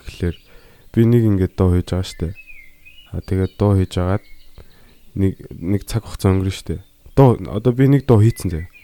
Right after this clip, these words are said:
А, тэг өн-, тэр ингээд нэг, ингээд нэг юм катлагдчих жоох байхгүй. Тэрнээс, а, тэнгуү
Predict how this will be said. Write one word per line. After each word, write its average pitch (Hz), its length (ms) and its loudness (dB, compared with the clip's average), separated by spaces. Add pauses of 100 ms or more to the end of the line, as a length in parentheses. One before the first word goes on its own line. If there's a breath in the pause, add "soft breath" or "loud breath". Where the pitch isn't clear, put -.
(240)
А, 90 160 -8
тэг 110 160 4
өн-, 104 160 -2 (160)
тэр 120 160 2
ингээд 95 320 -2
нэг, 85 120 -6 (120)
ингээд 78 240 -10
нэг 78 100 -14
юм 78 220 -16
катлагдчих - 560 -10
жоох - 340 -18
байхгүй. - 300 -20
Тэрнээс, 92 220 -12 (280 soft breath)
а, - 140 -14
тэнгуү 101 260 -2